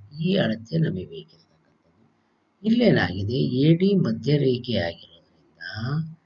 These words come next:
ಬಿ ಡಿ is equal to ಡಿ ಸಿ ಆಗುತ್ತೆ. ಹಾಗಾದ್ರೆ ಇಲ್ಲೇನ್ ಮಾಡೋಣ? ಪಿ ಇ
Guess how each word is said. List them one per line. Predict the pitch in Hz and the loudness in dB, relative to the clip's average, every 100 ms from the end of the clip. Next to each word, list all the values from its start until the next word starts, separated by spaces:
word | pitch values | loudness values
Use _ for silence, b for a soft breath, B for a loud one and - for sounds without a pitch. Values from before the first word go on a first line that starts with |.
| _ _ _ 120 | _ _ _ -4
ಬಿ | 120 123 | -2 0
ಡಿ | 123 160 175 | 2 0 2
is | 131 110 104 | 0 0 -2
equal | 101 - 95 95 | -6 -8 -14 -12
to | - 202 226 - - | -6 -4 -4 -8 -4
ಡಿ | 180 170 | 0 0
ಸಿ | 160 120 | 0 -2
ಆಗುತ್ತೆ. | 76 73 76 - - 98 | -4 -6 -12 -14 -12 -10
ಹಾಗಾದ್ರೆ | - 175 98 80 - 143 165 - _ _ - | -2 0 0 -2 -4 -4 -4 -6 _ _ -4
ಇಲ್ಲೇನ್ | 165 175 139 101 | 0 4 4 2
ಮಾಡೋಣ? | 82 87 95 127 123 | -4 -8 -6 -6 -6
ಪಿ | - 131 135 143 | -8 -6 -4 0
ಇ | 185 175 - | 2 2 0